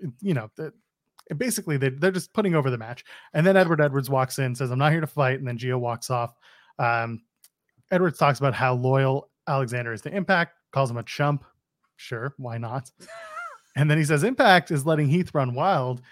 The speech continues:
Speaker 1: and that Heath cut Josh off before he can give an answer about joining Honor No More last week." And then Heath does it again. <laughs>
Speaker 2: I mean, to Heath's defense, before Josh Alexander, you and Honor No More started beefing, they were,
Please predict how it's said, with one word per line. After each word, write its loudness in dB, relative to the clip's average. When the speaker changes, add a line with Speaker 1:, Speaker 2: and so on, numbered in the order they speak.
Speaker 1:
and -4
that -2
Heath -2
cut -4
Josh -4
off -2
before -6
he -4
can -4
give -4
an -6
answer -2
about -4
joining -2
Honor -2
No -4
More -2
last 0
week." -4
And -8
then -6
Heath -6
does -6
it -10
again. -16
<laughs> 0
Speaker 2:
I 0
mean, -6
to -8
Heath's -8
defense, -14
before -2
Josh -2
Alexander, -6
you -10
and -8
Honor -2
No -8
More -6
started -10
beefing, -16
they -10
were, -8